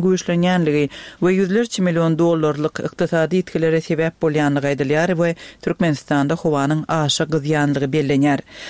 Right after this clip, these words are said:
Soňky bir näçe ýylda toňuz aýlarynda howanyň gyzgyny adaty bolmadyk derejelere çykdy. Gyşda bolsa aşa aýazly günler köpeldi. Mundan başga da barlygda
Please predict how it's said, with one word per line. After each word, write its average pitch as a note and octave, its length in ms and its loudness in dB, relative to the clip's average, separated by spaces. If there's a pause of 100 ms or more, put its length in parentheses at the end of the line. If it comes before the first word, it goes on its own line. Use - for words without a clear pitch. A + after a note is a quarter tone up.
(160)
Soňky F#3 260 0
bir G3+ 60 2
näçe A#3+ 360 2
ýylda A#3 160 2
toňuz A3 280 0
aýlarynda F3 540 2
howanyň E3+ 420 2
gyzgyny F3 380 0
adaty D#3 420 0
bolmadyk D3+ 460 0
derejelere C#3+ 580 0
çykdy. D#3+ 440 -2 (300)
Gyşda D#3+ 300 -2
bolsa E3 300 0
aşa D3 380 -2
aýazly D3 520 0
günler C#3 320 2
köpeldi. D3+ 500 0 (280)
Mundan D#3+ 320 2
başga A#3 280 0
da A3+ 120 2
barlygda C#3+ 560 0